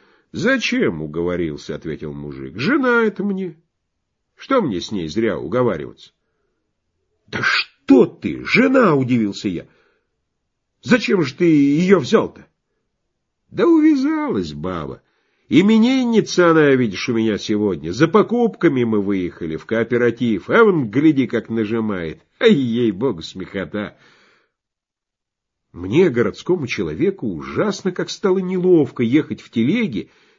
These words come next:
тем более что именинница крыла теперь все громче и громче и меня, и моих родных, и своего полупочтенного супруга. Я подал мужику рубль, спрыгнул с телеги и сказал: "Пущай баба сядет, я пройдусь".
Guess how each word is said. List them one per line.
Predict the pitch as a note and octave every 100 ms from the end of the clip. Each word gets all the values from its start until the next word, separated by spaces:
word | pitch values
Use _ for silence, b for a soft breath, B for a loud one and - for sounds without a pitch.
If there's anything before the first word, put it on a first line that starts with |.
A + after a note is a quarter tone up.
| -
тем | E3
более | D#3 E3+ D#3+
что | - D3
именинница | D3 D3 E3 A3 F#3 B2+ -
крыла | - D3 F#3 D#3
теперь | C#3+ C3+ E3
все | - D#3+
громче | C3 F3+ E3 - D3
и |
громче | C#3 D#3 C3+ -
и | C#3+
меня, | C3+ C#3 C#3 F3+ G3+ G3
и | F3+
моих | E3+ D#3+ -
родных, | D#3 C3+ B2 E3 G3+ E3+
и | E3+
своего | - C#3 C3+ B2+ E3
полупочтенного | E3 D3 A#2+ A#2+ - - C3 A2 G#2
супруга. | G2+ A#2 - F2 D#2 A#1+ A1 - _ _ _ _ _ -
Я | D#3 D#3+
подал | D#3 C3 A#2+
мужику | A#2+ A2+ - B2
рубль, | D3 A#3 F#3
спрыгнул | C3+ - E3+ D3+ C#3
с | -
телеги | B2 E3 D3
и | B2+
сказал: | - A#2+ A#2 G2+
"Пущай | - C3 B2+ D#3+ C3+
баба | B2+ G2
сядет, | G2 G2+ D#2+ C#2
я | G#2+ B2
пройдусь". | F#2 E2+ C#2 B1 -